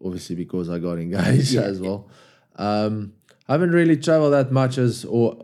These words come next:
Speaker 1: as much as I would have liked in Europe. Came over, that was one of the main reasons coming over to travel. But then covid happened
Speaker 2: Yeah.
Speaker 1: and, uh, believe it or not, visas has been a nightmare. As a
Speaker 2: Yeah.
Speaker 1: South African, the Green Mamba doesn't help you.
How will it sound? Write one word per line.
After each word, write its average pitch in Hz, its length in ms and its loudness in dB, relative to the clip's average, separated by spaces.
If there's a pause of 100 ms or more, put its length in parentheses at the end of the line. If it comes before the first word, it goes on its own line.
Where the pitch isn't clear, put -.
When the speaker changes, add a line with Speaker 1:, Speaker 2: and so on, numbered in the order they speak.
Speaker 1:
as 120 220 2
much 113 220 0
as 107 120 -4
I 107 120 0
would 104 200 2
have 98 160 -2
liked 101 380 -2
in 101 160 -6
Europe. 104 380 -2
Came 117 200 0
over, 107 240 0
that 104 100 2
was 98 140 -4
one 107 160 -4
of 101 120 -2
the 101 60 -4
main 101 260 -2
reasons 98 400 -2
coming 95 260 -4
over 95 180 -2
to 95 160 -10
travel. 107 540 -2 (380)
But 101 160 -4
then 104 200 -2
covid 107 360 2
happened 101 580 -2
Speaker 2:
Yeah. - 160 -6
Speaker 1:
and, 92 260 -4 (520)
uh, 95 300 -2
believe 104 280 0
it 104 80 0
or 101 100 -2
not, 101 240 -2
visas 101 520 0
has 92 160 -4
been 98 180 -4
a 92 80 -6
nightmare. 95 580 -6 (120)
As 90 100 -12
a 87 60 -8
Speaker 2:
Yeah. 87 60 -10
Speaker 1:
South 95 240 -4
African, 92 480 -6
the 85 100 -8
Green 92 280 -4
Mamba 95 360 -4
doesn't 92 260 -6
help 92 260 -8
you. 107 140 -8